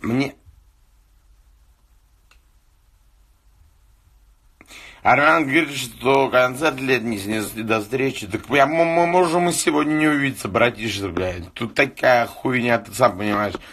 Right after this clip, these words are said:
У меня ценники выросли, ёпты, я могу никуда нахуй вообще не ехать. Потому что мне всё похуй. Похуй.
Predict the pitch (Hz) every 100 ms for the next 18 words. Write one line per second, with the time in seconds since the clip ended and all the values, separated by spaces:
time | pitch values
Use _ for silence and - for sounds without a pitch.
0 | - - - _ 117 127 139 135 151 143
1 | 139 - 123 131 139 135 - 104 101 107
2 | 110 - 98 92 98 107 95 95 120 120
3 | 120 120 110 110 107 107 104 104 113 101
4 | 98 101 98 90 - - - - - -
5 | - - - _ _ - 104 127 160 -
6 | 180 170 175 175 - 175 135 190 196 190
7 | - 156 147 151 156 - _ _ _ _
8 | _ _ _ _ 156 170 185 - 143 139
9 | 143 143